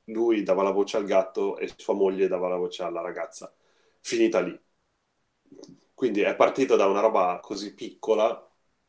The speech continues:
e ha avuto un'escalation che negli ultimi anni l'ha portata veramente ad un,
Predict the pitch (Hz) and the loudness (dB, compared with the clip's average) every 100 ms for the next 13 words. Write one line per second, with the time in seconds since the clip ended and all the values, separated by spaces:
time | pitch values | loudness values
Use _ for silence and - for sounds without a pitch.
0 | _ _ _ _ - 107 98 87 92 98 | _ _ _ _ -8 -2 0 0 -2 -4
1 | 107 101 - 113 101 98 117 101 101 90 | -2 -2 0 2 2 2 -2 -2 -4 -4
2 | 85 95 92 104 98 87 92 98 98 95 | -4 -6 -6 -2 0 0 -2 2 2 2
3 | 90 82 78 - 90 85 87 87 87 85 | 0 -4 -10 -8 -8 -6 -4 -4 -6 -10
4 | - 87 85 - _ _ _ _ _ _ | -4 -4 -4 -16 _ _ _ _ _ _
5 | _ - 90 87 85 82 | _ -8 -8 -8 -10 -12